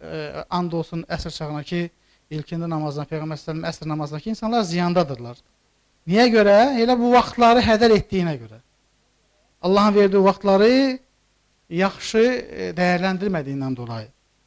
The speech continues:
Yaşayır, ancaq heç bir, hamısı hədər. Günah var, bağışlanmaq yoxdur, ziyankarlıq. Ancaq illellezine amenu və amilus salihati və tavasav bil haqq və tavasav bis sabr. Ancaq o şəxslər ziyanda olmaz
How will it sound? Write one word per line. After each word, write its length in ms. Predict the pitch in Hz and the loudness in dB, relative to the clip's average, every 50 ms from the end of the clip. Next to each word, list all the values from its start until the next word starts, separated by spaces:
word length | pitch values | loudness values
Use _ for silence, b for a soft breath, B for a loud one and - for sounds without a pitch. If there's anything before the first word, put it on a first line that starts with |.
| _ _ _ _ _ _ _ _ _ _ _ | _ _ _ _ _ _ _ _ _ _ _
Yaşayır, 580 | 196 208 208 - - 226 233 247 277 294 262 - - | -2 -2 0 2 2 4 6 6 4 2 -2 -4 -4
ancaq 300 | 208 202 202 226 226 196 | -4 -2 -2 -2 -2 -2
heç 240 | 240 220 - - - | -4 -4 -4 -2 -2
bir, 180 | 220 202 - - _ _ _ _ _ _ _ _ _ _ _ _ | -2 -2 -2 -12 _ _ _ _ _ _ _ _ _ _ _ _
hamısı 240 | - 240 214 - 175 | -10 -10 -10 -6 -2
hədər. 300 | 185 185 165 165 156 127 - _ _ _ _ _ _ _ _ _ _ _ _ | 0 0 2 0 -2 -2 -4 _ _ _ _ _ _ _ _ _ _ _ _
Günah 380 | 175 175 175 175 170 147 147 147 | -2 0 0 0 -2 -4 -4 -4
var, 200 | 147 143 139 131 - _ _ - | -4 -4 -4 -6 -12 _ _ -8
bağışlanmaq 580 | 160 156 156 - - 170 160 165 160 151 151 | -8 -8 -8 -8 -8 -8 -6 -6 -6 -6 -4
yoxdur, 340 | 151 151 - _ _ 139 127 123 _ _ _ _ _ _ _ _ _ | -6 -6 -6 _ _ -16 -18 -18 _ _ _ _ _ _ _ _ _
ziyankarlıq. 680 | _ 175 165 160 143 - 160 147 135 131 143 131 127 123 _ _ _ b b b b b b b b | _ -6 -6 -6 -6 -6 -8 -8 -8 -8 -10 -10 -12 -14 _ _ _ b b b b b b b b
Ancaq 240 | 175 185 233 247 262 | -2 2 2 2 2
illellezine 640 | 285 285 277 254 240 233 233 226 226 254 247 240 240 | 0 2 2 4 4 4 4 4 4 2 2 2 4
amenu 420 | 233 240 240 233 220 220 214 208 208 | 4 4 2 2 2 2 2 2 4
və 100 | 226 220 | 4 2
amilus 340 | 226 226 214 208 202 196 | 2 2 0 -2 -4 -6
salihati 580 | - - 214 202 196 190 185 202 226 233 226 226 | -2 0 2 2 4 2 2 2 2 0 0 0
və 120 | 214 214 196 | -2 -2 -2
tavasav 400 | - 196 208 214 202 - 202 185 185 | 0 2 2 2 2 2 -4 -2 -2
bil 100 | 202 196 | -2 -2
haqq 200 | 185 208 208 - 202 | -2 -2 -4 -2 -6
və 60 | 185 | -6
tavasav 340 | - 190 185 185 - - 175 165 | -4 -2 -2 -2 -2 -2 -6 -6
bis 100 | 160 156 | -6 -6
sabr. 240 | - 170 147 135 131 - b b b b b b b - | -4 -4 -4 -4 -8 -12 b b b b b b b -6
Ancaq 160 | 175 214 269 | -2 0 2
o 80 | 277 294 | 2 2
şəxslər 540 | - 302 311 269 - - 269 277 277 269 240 | 4 2 0 0 0 2 4 4 6 6 4
ziyanda 460 | 208 196 214 240 247 247 240 226 254 247 | 2 2 2 2 2 2 2 2 2 2
olmaz 380 | 226 220 220 226 247 277 269 | 2 2 2 2 0 0 0